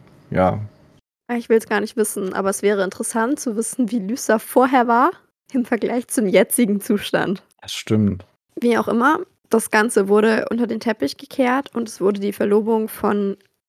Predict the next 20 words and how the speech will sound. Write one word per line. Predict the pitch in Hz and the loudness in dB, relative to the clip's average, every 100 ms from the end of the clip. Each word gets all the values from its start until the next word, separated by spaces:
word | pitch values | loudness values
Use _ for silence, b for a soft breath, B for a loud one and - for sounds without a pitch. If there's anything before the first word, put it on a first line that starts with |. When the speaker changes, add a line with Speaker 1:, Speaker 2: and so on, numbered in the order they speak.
| _ | _
Speaker 2:
Lysa | 220 226 - 208 | 0 0 2 -2
Tully | - 214 240 233 | 2 2 2 2
mit | 214 208 - | -2 -4 -2
Jaime | 226 208 208 | 0 2 2
Lannister | 220 202 185 - 202 - | 2 2 2 0 0 2
organisiert. | - 202 214 214 254 - _ _ | 0 0 0 2 0 0 _ _
Aber, | - 208 233 262 302 320 330 349 | 2 6 6 4 2 2 0 0
wie | 277 | 0
wir | 226 | 0
in | 226 | 0
der | |
Lannister-Folge | 196 196 269 - 285 262 269 277 | 0 0 -2 -4 -2 0 0 -2
schon | 285 | -4
besprochen | 269 - - 277 302 277 | -4 -4 -4 -2 -2 -2
haben, | 285 277 302 | 0 0 -2
fand | 302 - 220 | -4 -2 0
Jaime | 208 226 247 | 0 2 0
das | 214 | 0
nicht | 233 233 | -2 -2
so | - | -2